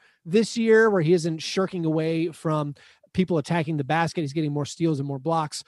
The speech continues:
So that part's encouraging, but despite him putting up a lot more points just based on opportunity, his true shooting is way down this year.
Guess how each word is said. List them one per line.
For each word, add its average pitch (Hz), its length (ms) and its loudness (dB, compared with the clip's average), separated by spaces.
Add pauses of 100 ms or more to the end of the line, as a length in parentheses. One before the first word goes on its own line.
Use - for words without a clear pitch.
(120)
So - 140 -8
that 262 200 4
part's 320 200 0
encouraging, 170 640 2 (300)
but 190 240 0
despite 247 440 0
him 190 140 0
putting 214 340 0
up 190 200 4
a 165 80 -2
lot 170 140 2
more 147 120 -2
points 185 380 -4
just - 320 -10
based 151 180 -2
on 165 60 -2
opportunity, 160 640 2 (320)
his 226 120 2
true - 240 0
shooting 214 300 0
is 135 160 -4
way 190 360 0
down 170 320 0
this 143 200 -2
year. 143 400 2